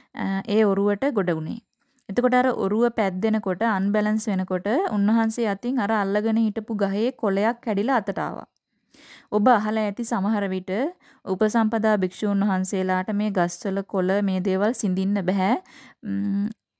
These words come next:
එක ආප-, ආපත්‍යක් වෙනවා, ඇවතක් වෙනවා. මගේ මතකයේ හැටියට පචිති ආපත්‍යක් වෙන්නේ.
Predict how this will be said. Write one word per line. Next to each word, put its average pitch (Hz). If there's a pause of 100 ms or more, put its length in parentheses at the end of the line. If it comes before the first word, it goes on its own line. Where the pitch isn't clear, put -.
(300)
එක 185
ආප-, 185
ආපත්‍යක් 190
වෙනවා, 180
ඇවතක් 196
වෙනවා. 147 (360)
මගේ 185
මතකයේ 196
හැටියට 196
පචිති 202
ආපත්‍යක් 185
වෙන්නේ. 208